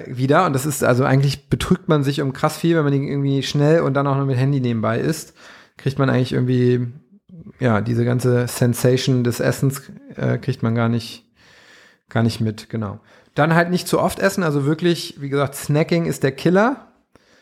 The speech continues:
Ähm, nicht nur für den Darm, auch für, für den Bauch. Ähm, und da eigentlich zweimal am Tag essen und wenn mal Hunger zwischendurch ist, sich dann auch wirklich die Zeit nehmen, weiß nicht, einen Apfel, den mal ein bisschen klein schneiden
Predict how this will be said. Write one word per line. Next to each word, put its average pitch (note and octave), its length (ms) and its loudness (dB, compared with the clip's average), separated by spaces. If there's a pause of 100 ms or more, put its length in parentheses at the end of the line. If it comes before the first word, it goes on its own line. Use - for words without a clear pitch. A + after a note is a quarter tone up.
(280)
Ähm, C#3 260 0
nicht C#3+ 160 2
nur D#3 80 2
für D3+ 140 -2
den C3 160 2
Darm, D3+ 260 2
auch C#3 200 0
für, C#3 340 0
für C3+ 80 -4
den B2+ 140 -2
Bauch. D#3 480 0 (100)
Ähm, C#3+ 500 0 (640)
und C3 540 -2
da C3 160 2
eigentlich C3 360 -2
zweimal C#3 300 2
am B2+ 100 0
Tag C3 220 -2
essen D3 360 0
und A#2+ 340 -4
wenn D3+ 240 4
mal D3 240 4
Hunger D3+ 240 2
zwischendurch C#3 460 -2
ist, C#3 100 -2
sich C3 140 -6
dann C3 100 0
auch B2 160 -2
wirklich C#3 220 -2
die - 120 -10
Zeit D3 240 2
nehmen, C#3+ 180 2
weiß B2 180 2
nicht, C3 80 2
einen B2+ 140 0
Apfel, C#3 320 2
den B2 140 0
mal B2+ 140 0
ein B2+ 140 -4
bisschen B2+ 220 -6
klein C#3+ 280 -2
schneiden C#3 420 0